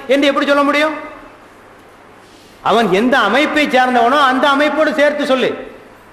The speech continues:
அவன் எக்ஸ் அமைப்பை சேர்ந்தால் எக்ஸ் தீவிரவாதி என்று சொல்லு, ஒய் அமைப்பை சேர்ந்தால் ஒய் தீவிரவாதி என்று சொல்லு. அதை விட்டுவிட்டு ஏன் இஸ்லாத்தோடு இணைக்க வேண்டும்?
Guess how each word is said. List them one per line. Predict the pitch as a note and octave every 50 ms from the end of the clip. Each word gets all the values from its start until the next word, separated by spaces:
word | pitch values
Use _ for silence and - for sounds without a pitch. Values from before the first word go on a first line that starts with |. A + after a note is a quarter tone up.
| - - -
அவன் | - F3+ G#3+ G#3+
எக்ஸ் | G3+ G#3+ B3+ B3 - C#4
அமைப்பை | C4 B3 B3+ B3+ B3 B3 B3
சேர்ந்தால் | A#3+ A#3 A3+ A3+ A3+ A#3 C#4 D4 B3 - - -
எக்ஸ் | A3+ C4+ C4+ C#4 C4+ C4+
தீவிரவாதி | C4+ C4+ C4 B3+ B3 A#3+ A#3+ A#3+ B3
என்று | C4+ B3+ C4 C4+
சொல்லு, | G#3+ C4 B3+ F#3+ C#3 - - - - - - - - -
ஒய் | - A3 C#4 C4+ C#4
அமைப்பை | C#4 C4+ C4 B3+ B3 C4 B3+ A#3
சேர்ந்தால் | - A#3+ A#3 A#3+ C#4 D4 C4 A#3
ஒய் | B3+ D4+ D4+ -
தீவிரவாதி | - C#4 C#4 C4+ C4 C4 C4 B3+ C4 B3+
என்று | B3+ B3+ B3+ B3
சொல்லு. | - B3 B3 G#3 C#3+ - - - -
அதை | - - G#3 B3 C#4+ C#4
விட்டுவிட்டு | B3+ G#3+ E3+ A#3 A3+ A3+ - - D#4 C4+ - - -
ஏன் | F#3 B3 C#4+
இஸ்லாத்தோடு | C#4 A#3+ - C#4+ C#4+ D4 C#4+ C#4+ C#4 C4+
இணைக்க | C4+ C4+ B3+ C4 B3+ C4
வேண்டும்? | C4 C4 C4 B3+ C4 C#4 C#4 C4+